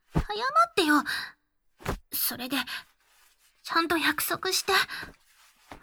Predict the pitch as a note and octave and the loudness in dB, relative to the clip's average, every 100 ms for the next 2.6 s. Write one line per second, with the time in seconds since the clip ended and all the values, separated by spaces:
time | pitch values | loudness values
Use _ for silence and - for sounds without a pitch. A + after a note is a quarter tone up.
0 | - C#4+ D4 A3+ A#3 C4+ C#4+ D4 C#4+ A#3+ | -6 0 2 2 2 0 -2 -2 -4 -4
1 | A#3+ C#4+ D#4+ D4+ C4 B3 A#3 D4+ D4+ D#4 | -2 0 2 2 2 -2 -4 -2 0 2
2 | E4+ F4 D4+ E4 - | 4 4 2 0 -4